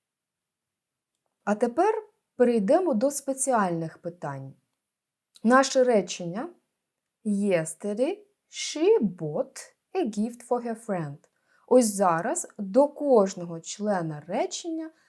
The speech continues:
ми задамо питання. Перше питання задамо до yesterday.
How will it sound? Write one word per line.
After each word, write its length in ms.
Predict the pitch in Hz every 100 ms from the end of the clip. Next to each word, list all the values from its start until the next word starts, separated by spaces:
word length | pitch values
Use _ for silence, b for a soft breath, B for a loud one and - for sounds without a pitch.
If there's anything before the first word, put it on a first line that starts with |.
| _
ми 220 | 214 277 381
задамо 460 | 277 208 202 247
питання. 680 | 247 233 - 175 156 143 135 _ _ _ _ _ _ _ _ _ -
Перше 340 | 320 403 330
питання 460 | 254 220 262 294 240
задамо 580 | 214 190 202 240 269 247
до 440 | 196 208 247 240 -
yesterday. 760 | 190 220 214 - 170 151